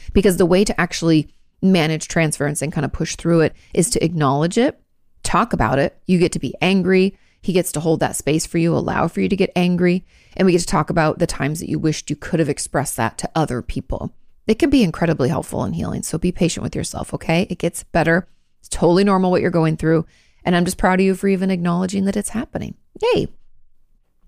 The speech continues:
Moving on to question number five. It says, "Hey, Katie, I hope your week's going great." So far, so good.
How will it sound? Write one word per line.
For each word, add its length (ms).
Moving 200
on 80
to 40
question 260
number 120
five. 300
It 440
says, 140
"Hey, 140
Katie, 180
I 60
hope 160
your 100
week's 200
going 240
great." 260
So 160
far, 220
so 180
good. 400